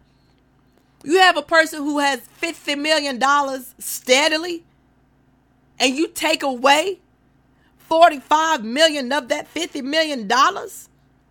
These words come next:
they cannot survive off of five million dollars. That's like pocket change to them. It's easy to go from broke to rich to broke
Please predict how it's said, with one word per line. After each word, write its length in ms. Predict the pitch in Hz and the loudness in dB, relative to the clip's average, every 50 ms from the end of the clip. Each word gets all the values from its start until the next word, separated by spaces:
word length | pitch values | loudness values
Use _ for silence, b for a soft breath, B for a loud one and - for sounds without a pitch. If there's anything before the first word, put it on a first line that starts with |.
| _ - | _ -8
they 120 | - 320 | -6 -4
cannot 340 | - 359 311 320 320 311 330 | -2 0 0 0 0 0 -2
survive 600 | - 339 320 240 - 311 311 320 330 339 330 - | -4 -10 -6 -2 -2 -2 -2 -2 -4 -4 0 2
off 160 | 311 311 294 | 0 0 0
of 100 | 311 302 | -2 -6
five 300 | - 330 320 311 311 294 | -6 -4 -2 -2 -2 -2
million 320 | 294 311 320 302 302 285 247 | -4 -6 -6 -6 -8 -8 -8
dollars. 580 | 294 311 339 339 320 269 113 220 - - - _ _ _ _ _ _ _ _ _ _ _ _ _ _ _ _ _ _ _ - | -8 -6 -6 -6 -8 -10 -12 -14 -18 -20 -20 _ _ _ _ _ _ _ _ _ _ _ _ _ _ _ _ _ _ _ -10
That's 180 | - 330 320 | -8 -6 -4
like 220 | 359 349 294 - - | -4 -4 -4 -6 -6
pocket 400 | - 311 349 370 - - - - | -4 -4 -2 -4 -4 -6 -10 -10
change 400 | - 349 339 339 339 330 320 - | -8 -8 -8 -8 -8 -10 -10 -10
to 120 | 330 320 | -10 -8
them. 400 | 302 349 339 320 302 269 226 202 - _ _ _ _ _ _ _ _ _ _ _ _ _ b b b b b b | -6 -6 -6 -6 -6 -8 -10 -14 -16 _ _ _ _ _ _ _ _ _ _ _ _ _ b b b b b b
It's 220 | 294 294 - - | -6 -6 -6 -4
easy 340 | 320 359 381 370 370 339 302 | -2 0 2 2 0 -2 -6
to 120 | - 294 254 | -6 -6 -2
go 220 | 240 277 285 277 | 0 0 0 0
from 240 | 269 - 247 226 208 | 0 -4 -6 -6 -4
broke 340 | 180 233 269 285 285 277 - | 0 2 2 2 2 -2 -8
to 1200 | - 285 254 233 240 240 233 240 233 233 226 220 214 208 214 208 202 196 190 185 180 180 170 165 180 | -12 -12 -12 -10 -10 -12 -10 -10 -10 -10 -12 -12 -10 -10 -10 -10 -10 -10 -10 -10 -10 -12 -12 -6 -2
rich 200 | 269 285 - - | -2 -2 -2 -4
to 80 | 220 | -8
broke 480 | 190 170 208 247 240 185 - - - | -6 -4 -2 -2 -2 -2 -4 -8 -16